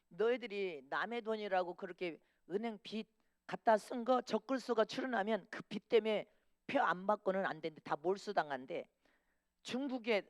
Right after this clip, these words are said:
사만 오천 원 때문에 그 큰 공장을 다 몰수당한 것처럼 다 몰수당한대. 우리는 그래서 빚이 얼마나 무섭다는 것을 여러분들이 이제 느낄 때가 닥칩니다. 매달 조금씩이라도 갚아야 돼. 아멘이십니까?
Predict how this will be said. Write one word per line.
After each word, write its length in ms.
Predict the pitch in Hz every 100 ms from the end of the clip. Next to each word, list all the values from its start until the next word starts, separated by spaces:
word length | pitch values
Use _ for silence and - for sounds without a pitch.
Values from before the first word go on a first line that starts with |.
| -
사만 460 | - 302 330 311
오천 300 | 277 254 -
원 60 | 233
때문에 320 | 214 208 170 _ _
그 160 | - 247
큰 300 | - 302 254
공장을 380 | 196 196 202 185
다 140 | 175 165
몰수당한 560 | 160 170 180 156 147 131
것처럼 460 | 131 - 151 - _ _ _ _ _ -
다 160 | 139
몰수당한대. 840 | 139 151 - 180 131 123 123 - - _ _ _ _
우리는 260 | 151 170 170
그래서 560 | 160 160 175 165 147 _ _ -
빚이 440 | - 175 - 165 - _
얼마나 500 | 151 160 196 208 214 170
무섭다는 640 | 156 156 185 - 165 147
것을 200 | 147 135
여러분들이 260 | 127 135 127
이제 160 | 127
느낄 320 | 127 - -
때가 380 | 165 151 120 113
닥칩니다. 680 | - - - 143 127 104 - _ _ _ _ _ _ _
매달 280 | 156 151 151
조금씩이라도 540 | 135 202 - 160 -
갚아야 440 | - - - 135 -
돼. 140 | - _ _ _ _ _ _ _ _ _ _ -
아멘이십니까? 680 | 170 226 214 170 135 -